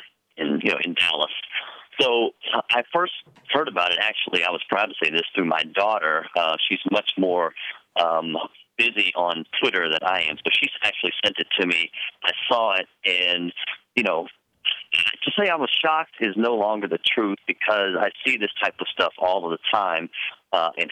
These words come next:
how the abortion industry strategically uses black women, and they always will find, you know, a small group, and they talk about it in the context of reproductive justice. Those are words that they have done research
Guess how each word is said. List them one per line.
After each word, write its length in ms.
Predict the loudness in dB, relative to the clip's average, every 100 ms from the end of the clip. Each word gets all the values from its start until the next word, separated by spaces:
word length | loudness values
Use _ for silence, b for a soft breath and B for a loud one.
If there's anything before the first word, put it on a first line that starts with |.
| 0
how 420 | 2 2 2 0 0
the 120 | -2
abortion 520 | 0 0 0 0 -2 -2
industry 760 | 0 2 0 -2 0 2 2 0 0
strategically 1120 | -2 -2 0 2 0 0 -4 -2 0 0 -2
uses 800 | -2 0 2 2 0 -2 -2 -2 -4 B -6 _
black 260 | 2 2 0 0
women, 280 | 0 2 2
and 100 | 0
they 60 |
always 540 | 2 2 2 2 0 0
will 120 | -2 -2 0
find, 460 | 2 2 0 0
you 60 | 0
know, 160 | 0
a 20 | -2 0
small 240 | 2 2 0
group, 320 | 0 0 0
and 100 | 0
they 120 | 0 0
talk 140 | -2 0
about 260 | 0 0
it 60 | 0
in 100 | -2
the 80 | 0 0
context 480 | 0 0 -2 -2 0
of 180 | 0 -2 B B -4 -2
reproductive 680 | 0 0 0 -2 -2 -4 0
justice. 480 | 0 0 -2 -4 -2
Those 200 | 0 0 0
are 60 | 0
words 380 | 0 0 -2 -2
that 120 | -2 0
they 180 | -2 0
have 320 | 0 2 2 -2 B B -6 -2
done 160 | 0
research 560 | 2 0 0 0 0